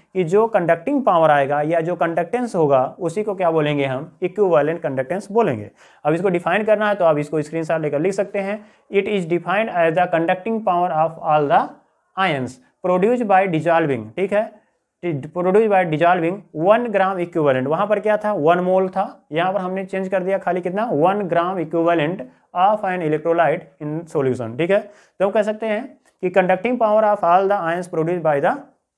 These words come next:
one gram equivalent of electrolyte in the solution is called the equi-, equ-, uh, equivalent conductivity, ऐसा भी आप लिख सकते हैं, ठीक है। अब इसको मैथमेटिकली, अब इसको रिप्रेजेंटेशन, अ, कैसा होगा?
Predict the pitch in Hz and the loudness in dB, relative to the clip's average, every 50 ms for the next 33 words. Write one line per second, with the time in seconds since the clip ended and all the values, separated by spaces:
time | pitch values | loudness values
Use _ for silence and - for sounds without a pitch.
0 | _ _ _ _ - 156 160 196 226 226 208 214 208 202 190 180 175 196 180 170 | _ _ _ _ -8 -2 2 4 4 4 4 2 2 2 0 -2 -4 -2 0 0
1 | 170 170 170 165 160 160 156 156 160 151 143 143 156 151 156 165 160 160 160 143 | 0 0 0 0 0 0 0 0 -2 -4 -6 -2 -2 0 2 2 2 0 0 -2
2 | 143 147 143 170 175 185 190 190 202 175 165 151 139 - - 196 190 190 170 147 | -4 -4 -2 -2 -2 -2 -2 -4 -6 -6 -6 -6 -6 -4 -4 -2 -2 -2 -2 -2
3 | 131 131 151 - - _ _ _ _ _ _ _ _ - 185 180 180 - 214 202 | -4 -4 -6 -8 -12 _ _ _ _ _ _ _ _ -6 -6 -6 -6 -4 -4 -2
4 | - 175 160 156 170 165 147 143 139 143 160 160 160 196 165 143 139 156 190 226 | 0 0 -2 0 0 2 2 2 2 0 -2 -2 -2 -2 0 2 0 0 -2 -6
5 | - 165 147 139 127 127 117 - 120 143 170 175 220 214 196 165 165 208 294 269 | -6 -4 -4 -4 -4 -4 -6 -4 -2 0 0 0 0 0 2 2 0 0 0 -2
6 | 208 180 170 - 135 127 127 - 127 127 135 208 254 254 254 - - _ - - | 0 2 2 2 2 -4 -4 -4 -8 -4 -4 -4 -4 -4 -8 -14 -18 _ -20 -20
7 | - - - - - - 208 240 247 226 214 - 240 233 226 202 190 180 - 175 | -20 -20 -20 -8 2 4 4 4 4 0 -4 -2 -2 -2 2 2 2 2 2 0
8 | 170 160 170 190 208 220 208 180 156 147 156 170 160 - 214 190 190 196 190 202 | -2 -2 -2 -2 -2 -4 -2 0 0 0 0 -2 0 0 2 2 2 0 0 0
9 | 202 190 202 202 - 226 233 214 196 180 160 156 156 170 165 170 185 180 185 202 | 0 0 0 0 0 -2 -4 -2 -2 -2 0 0 -2 -2 -2 -2 -2 0 0 0
10 | 190 175 180 190 190 | 0 2 0 0 -4